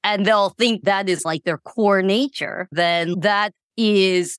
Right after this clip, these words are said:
the culmination maybe of this time and place that you're in right now because of all your experiences. Because even things like introversion and extroversion are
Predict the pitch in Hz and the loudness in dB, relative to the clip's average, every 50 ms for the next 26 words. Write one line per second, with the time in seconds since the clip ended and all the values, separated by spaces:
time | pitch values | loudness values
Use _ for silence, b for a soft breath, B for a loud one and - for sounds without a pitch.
0 | _ - 202 147 220 202 180 - - - 269 269 262 269 254 226 220 214 202 202 | _ -12 -8 -6 -6 -6 -6 -6 -4 0 2 2 2 4 4 2 2 2 2 0
1 | 202 214 247 262 262 - - - 269 262 240 240 233 233 240 240 220 202 233 240 | 0 0 0 -2 -4 -4 -6 -4 -2 2 2 4 4 4 2 2 0 0 0 0
2 | 240 208 - - 202 190 180 160 156 156 196 196 - - - _ _ _ _ _ | 0 0 0 0 0 0 0 0 0 0 0 0 0 -4 -10 _ _ _ _ _
3 | _ - - - - 233 202 190 180 180 180 180 175 170 170 143 - - 175 175 | _ -18 -14 -6 -2 0 0 2 2 0 0 0 0 -2 -4 -8 -6 -4 -2 -2
4 | 165 160 160 - - 180 165 160 165 156 143 - _ _ _ - 147 - - - | -2 -2 -6 -4 -2 0 0 0 -2 -4 -6 -12 _ _ _ -12 -12 -10 -8 -4
5 | 160 156 - - 165 165 151 147 143 139 139 139 143 139 139 - - 147 143 143 | -4 -4 -4 -4 -4 -4 -4 -2 -4 -4 -2 -2 -2 -2 -4 -4 -4 -2 -2 -2
6 | 147 147 160 147 - - 196 165 135 165 - 160 143 135 139 143 139 - - - | -2 -4 -8 -6 -2 0 0 0 0 0 0 0 -2 -2 -4 -6 -8 -8 -8 -10
7 | - _ _ _ _ _ _ _ _ - - - - 160 143 131 - - - - | -12 _ _ _ _ _ _ _ _ -12 -10 -6 -4 -4 -4 -4 -6 -10 -16 -18
8 | - - - - - - - 160 - - 233 - 339 302 - 254 254 233 285 285 | -20 -18 -18 -18 -18 -18 -18 -10 -6 -4 0 0 0 0 0 -2 -2 0 0 0
9 | 262 254 269 254 - - 262 247 254 226 - - 208 202 190 - - 202 196 - | 2 2 0 0 0 0 0 2 2 0 0 0 -2 -2 -2 -2 -2 -2 -2 0
10 | 185 180 156 175 180 170 - 185 170 165 160 156 160 165 - - - - 180 170 | -2 -4 -2 -2 -2 0 0 0 0 0 0 -2 -2 -4 -4 -6 -6 -6 -4 -2
11 | - 175 170 156 180 175 170 - - - - 175 165 165 165 160 160 160 147 | -2 -2 -2 0 -2 -2 -2 -4 -4 -2 0 0 2 2 0 0 -2 -2 -4